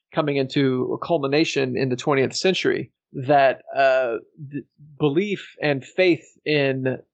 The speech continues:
things that are outside of our understanding are replaced with a, what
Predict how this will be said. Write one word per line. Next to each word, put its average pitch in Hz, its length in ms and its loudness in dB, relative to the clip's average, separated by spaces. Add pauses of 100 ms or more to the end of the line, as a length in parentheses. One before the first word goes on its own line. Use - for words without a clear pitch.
(200)
things 143 580 -2
that 135 160 4
are 131 180 4
outside 147 380 2
of 139 100 2
our 131 160 2
understanding 135 760 -2
are 135 380 0 (120)
replaced 143 640 -2 (260)
with 131 280 0 (200)
a, 131 400 -2 (760)
what 135 300 2